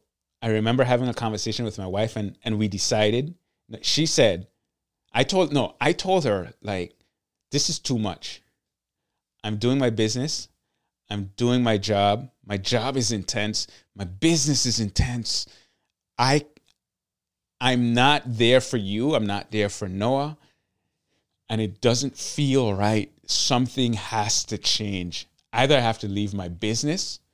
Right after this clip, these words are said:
or I have to leave my job. I don't wanna leave my business because it's having an impact. I don't wanna leave my job because I love it." Really and truly, in the back of my mind,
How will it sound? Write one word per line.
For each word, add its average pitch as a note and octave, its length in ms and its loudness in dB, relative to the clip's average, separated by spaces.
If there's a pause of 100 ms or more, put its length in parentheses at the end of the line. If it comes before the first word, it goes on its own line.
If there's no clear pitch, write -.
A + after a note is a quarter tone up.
(360)
or G#2+ 140 0
I G2 60 2
have G#2+ 240 -4
to A2 80 -4
leave F#2+ 300 -4
my F2 160 -8
job. E2 520 -8 (260)
I G#2 100 -6
don't B2 240 0
wanna A#2 320 0
leave G2 240 0
my F2+ 140 -4
business F2 400 -6
because G2 320 -6
it's F2+ 160 -8
having A#2+ 380 -2
an G#2+ 140 -2
impact. F#2 500 -4 (260)
I A#2 80 0
don't B2+ 120 2
wanna D#3 180 0
leave A#2+ 280 0
my A2 120 -2
job G2 400 -4
because G2 340 -6
I F#2+ 120 -6
love F2+ 320 -8
it." - 180 -16 (3500)
Really D#3+ 380 4
and D3 140 4
truly, B2+ 420 2
in A2 160 -6
the G#2 60 -2
back G#2+ 240 0
of A2+ 60 -4
my G#2 120 -2
mind, G2 360 -2